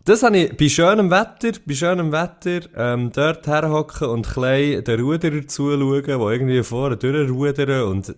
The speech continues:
der eine oder andere Spritz oder vielleicht auch einfach das Mineral trinken und ein bisschen, äh, Oliven hinterher machen.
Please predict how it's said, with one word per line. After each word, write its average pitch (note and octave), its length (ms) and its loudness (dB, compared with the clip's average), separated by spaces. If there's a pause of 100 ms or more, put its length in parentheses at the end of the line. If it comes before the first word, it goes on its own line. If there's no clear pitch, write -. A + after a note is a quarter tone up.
(160)
der G#2 140 -4
eine A#2 260 -2
oder G2 220 -6
andere A#2+ 220 -2
Spritz - 500 -6
oder D2+ 180 -8
vielleicht G#2+ 280 -4
auch D3 80 -4
einfach F#3+ 220 -4
das - 120 -8
Mineral B3 500 -4
trinken A3 460 -6
und E3+ 120 0
ein - 20 -2
bisschen, D#3 220 -4
äh, A#2 500 0 (260)
Oliven E3+ 560 0
hinterher D#3+ 400 0
machen. D3 480 -2